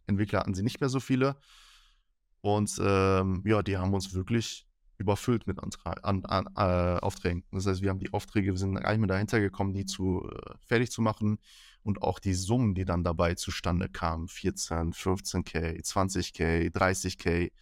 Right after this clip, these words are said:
Und, äh, normalerweise für solche Aufträge braucht man dann ein bisschen länger. Bei den ganzen N-F-T-Geschichten und Smart Contracts, da hast du vielleicht eine Woche Arbeit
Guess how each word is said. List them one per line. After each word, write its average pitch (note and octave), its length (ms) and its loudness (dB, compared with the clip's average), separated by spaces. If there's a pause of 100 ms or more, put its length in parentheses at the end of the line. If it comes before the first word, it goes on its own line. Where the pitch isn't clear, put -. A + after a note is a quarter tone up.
(640)
Und, F#2 480 0
äh, - 200 -6
normalerweise F#2 640 2
für F#2+ 100 -6
solche F#2+ 340 -2
Aufträge G2 500 0
braucht F#2 320 -2
man F#2+ 140 4
dann F#2 100 2
ein F#2+ 60 0
bisschen G2 240 2
länger. A2 400 0 (640)
Bei F2+ 140 2
den F2+ 100 2
ganzen F2+ 240 0
N-F-T-Geschichten F#2+ 800 0
und F#2 120 2
Smart F#2 340 -2
Contracts, - 520 -2 (720)
da F2 120 0
hast F#2+ 240 0
du G2+ 60 0
vielleicht - 640 -4 (360)
eine G#2 280 4
Woche G2+ 240 -2
Arbeit A#2 600 0